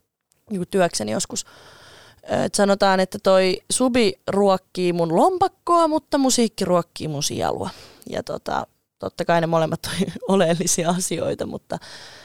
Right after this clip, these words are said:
enemmän ehkä mennään nyt sielu edellä. Toi on vähän tommonen välietappi. Mut sitten unelmia muuten, niin perhe. Perhe jotenkin.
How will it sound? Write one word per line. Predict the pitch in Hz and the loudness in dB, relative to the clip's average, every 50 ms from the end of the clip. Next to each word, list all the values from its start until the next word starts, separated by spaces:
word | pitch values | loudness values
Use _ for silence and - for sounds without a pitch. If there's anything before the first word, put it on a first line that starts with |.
| - _ _ _ | -20 _ _ _
enemmän | - - - - - 160 | -4 -4 -2 -2 -2 -2
ehkä | - 170 - - - 233 | -4 -4 -6 -6 -6 -6
mennään | - - - - - - - | -6 -6 -6 -4 -6 -6 -6
nyt | - - - | -6 -6 -4
sielu | - - - - - - - | -4 -2 0 0 0 0 -2
edellä. | - - - - - 190 - - - | -2 -2 -2 -2 -4 -4 -8 -12 -12
Toi | - - 202 | -6 -6 -4
on | 185 | -2
vähän | 202 180 185 185 165 | -2 0 -2 -2 -4
tommonen | - 190 196 196 196 190 | -4 -6 -4 -2 -4 -2
välietappi. | 202 208 208 - 233 240 - - 202 _ _ - - - _ _ _ _ _ _ _ _ _ | -2 -2 -2 -2 -4 -4 -4 -6 -10 _ _ -14 -14 -14 _ _ _ _ _ _ _ _ _
Mut | _ 190 185 | _ -6 -2
sitten | - 226 214 _ _ - - - _ | 0 0 0 _ _ -2 -2 0 _
unelmia | 233 247 254 277 285 277 269 254 214 208 196 190 190 190 196 - _ _ | 0 2 4 4 4 4 4 4 4 2 4 4 4 4 2 0 _ _
muuten, | - 226 262 311 330 311 247 202 190 - 180 180 185 - | 0 2 4 4 6 6 4 2 2 2 0 0 0 -2
niin | 175 170 170 175 175 - _ _ _ _ _ _ _ _ _ _ _ _ _ _ _ _ _ _ _ _ _ _ _ _ _ _ _ | -4 -4 -4 -4 -6 -10 _ _ _ _ _ _ _ _ _ _ _ _ _ _ _ _ _ _ _ _ _ _ _ _ _ _ _
perhe. | - 294 277 233 202 185 - 175 165 156 170 - 170 160 - - - - - _ _ _ _ | 0 2 4 4 4 2 0 -4 -4 -4 -2 -4 -4 -6 -8 -14 -18 -20 -20 _ _ _ _
Perhe | 277 277 269 247 220 196 196 175 | 2 2 4 4 2 2 2 0
jotenkin. | - 202 208 - 214 202 196 202 - 202 | 2 0 0 2 2 0 0 0 -2 -4